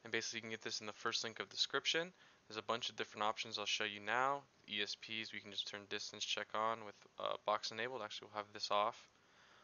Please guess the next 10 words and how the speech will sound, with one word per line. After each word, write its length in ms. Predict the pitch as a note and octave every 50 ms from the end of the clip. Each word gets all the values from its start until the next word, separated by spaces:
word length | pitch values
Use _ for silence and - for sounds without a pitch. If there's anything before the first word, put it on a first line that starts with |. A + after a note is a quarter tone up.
| - - -
Um, 180 | A2+ A2+ A2 G#2+
legit 380 | G#2+ G#2 - A#2 A2+ A2 -
tab, 380 | - - A#2 A2+ A2+ A2+ A#2 A2 A2
we'll 100 | G#2+ G#2
just 240 | G#2+ G#2+ - - -
go 280 | G#2+ G#2 G#2 G#2 G2+ G2+
silent 440 | - - - G#2+ G#2+ G#2+ G#2+ G#2 -
aim, 260 | - G#2+ G#2+ A2 A2+ B2 B2
which 120 | A#2+ -
is 100 | G#2+ G2